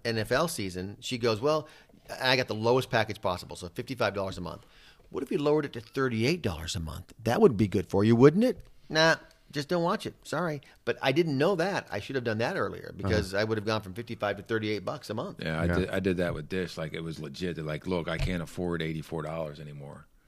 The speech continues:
Speaker 3: And
Speaker 1: If,
Speaker 3: they, they
Speaker 1: if
Speaker 3: dropped
Speaker 1: you
Speaker 3: it
Speaker 1: call
Speaker 3: down
Speaker 1: and
Speaker 3: to, like
Speaker 1: cancel any service,
Speaker 2: Mm.
Speaker 1: they will lower your
Speaker 2: Yeah.
Speaker 1: cost.
Speaker 2: Yeah, you gotta do it.
Speaker 1: It,
Speaker 2: I know.
Speaker 1: it, it's
Speaker 2: You have to be
Speaker 1: cheaper.
Speaker 2: on the phone for an hour, though.
Speaker 3: Yeah,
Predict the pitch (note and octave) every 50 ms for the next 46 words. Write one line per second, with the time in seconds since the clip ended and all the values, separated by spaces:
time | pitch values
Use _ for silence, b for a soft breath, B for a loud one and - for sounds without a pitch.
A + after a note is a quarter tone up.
0 | _ _ _ _ _ _ _ _ _ _ - - - E3 - - F#2 F2+ F2 -
1 | - F2+ E2+ E3 F#3 D#3 - F3+ F3+ F#3 E3+ D3+ D3+ C#3+ C#3+ C#3 - C3+ - A#2+
2 | B2+ D3 C3+ - C#3 C3+ C3+ D#3+ F3 E3 - - - - F#2+ F#2+ F#2 F2 E2 -
3 | - F#2 G2 F#2+ G2+ A#2+ B2 C3 A#2+ A2 A#2 A#2+ B2 A#2 A2 A2 A2 A2+ A2 G#2+
4 | G#2+ G2+ G#2 G2+ F#2+ A2+ G#2+ G2+ F#2+ F#2 G2+ F2+ D#2 - - - - - - -
5 | G2+ F#2 - - - G2+ G2 F#2+ G2 F#2+ F2+ E2+ G2+ F#2 - G2+ A2 A2 G#2 G#2
6 | - - - B B B B B2 A#2 A#2 A#2+ B2+ C3 A#2+ A#2+ C3+ C3+ B2+ A2+ -
7 | D3 D#3 E3 D3+ - G#2+ G2 F#2+ F2+ F2 F2 E2+ E2+ E2 E2 B B B B A#2
8 | G#2 F#2 F#2 -